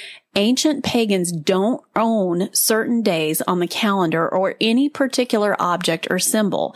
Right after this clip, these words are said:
and neither do modern day pagans, by the way. Look how homosexuals have co-opted the rainbow, God's symbol of the Noahic covenant. They don't own that symbol. God does.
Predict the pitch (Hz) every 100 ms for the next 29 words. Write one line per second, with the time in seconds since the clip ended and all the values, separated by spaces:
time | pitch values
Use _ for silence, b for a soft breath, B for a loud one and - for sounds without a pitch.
0 | B B B 190 190 185 202 240 269 254
1 | 262 247 220 226 277 254 180 143 - -
2 | 123 - - - 147 135 101 60 - 208
3 | 202 285 - 320 294 285 262 262 - 233
4 | - 185 117 - 190 180 - 220 220 202
5 | 190 - 185 180 175 175 180 175 170 101
6 | - B B - 180 190 190 - 214 214
7 | 180 160 165 175 170 170 160 165 - 185
8 | 165 143 - - B B B 196 214 349
9 | 494 226 220 180 170 - - 156 156 180
10 | 294 _ 202 240 311 302 175 156 - -